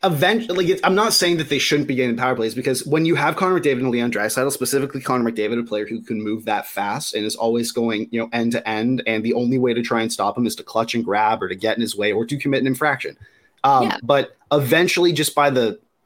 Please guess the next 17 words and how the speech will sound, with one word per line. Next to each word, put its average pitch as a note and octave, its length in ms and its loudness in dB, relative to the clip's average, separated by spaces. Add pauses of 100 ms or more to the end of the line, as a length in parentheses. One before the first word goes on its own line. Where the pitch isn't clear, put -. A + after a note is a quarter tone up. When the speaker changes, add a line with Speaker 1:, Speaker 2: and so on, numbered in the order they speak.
(120)
Speaker 1:
horse E3 360 0
crap D3+ 320 2
way C3 280 4
that B2 200 -2
the, A2+ 320 -2 (340)
the C3 140 2
N C3 80 2
H B2+ 160 0
L B2 120 2
is A#2 80 -4
officiated, G2 580 -2 (560)
there, D#3 360 2
like, C#3+ 280 0
those D3 160 4
penalties C#3+ 480 2
will A#2+ 300 2
be, G#2+ 460 -2